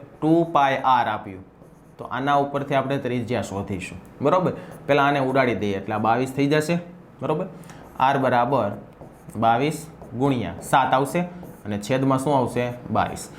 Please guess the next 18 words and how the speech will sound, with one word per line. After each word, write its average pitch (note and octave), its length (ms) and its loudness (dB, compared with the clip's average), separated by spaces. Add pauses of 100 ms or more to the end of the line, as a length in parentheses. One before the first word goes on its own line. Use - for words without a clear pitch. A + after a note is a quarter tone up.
(280)
બાવીસના C#3+ 400 4
છેદમાં C#3 340 4
સાત C#3 220 2
સામે C3 280 0
જાય C3 120 0
એટલે A2+ 120 0
સાતના A#2+ 380 -2
છેદમાં A2 380 0 (300)
બાવીસ. F#2+ 280 -2
તો F#2 120 -8
ત્રિજ્યા C3 380 2
કેટલી C#3+ 300 0
મળી C#3 220 2
તમને C3 240 -2
વિદ્યાર્થી B2 460 -2
મિત્રો? A2 320 -2
તો F#2+ 160 -4
કે C3+ 180 2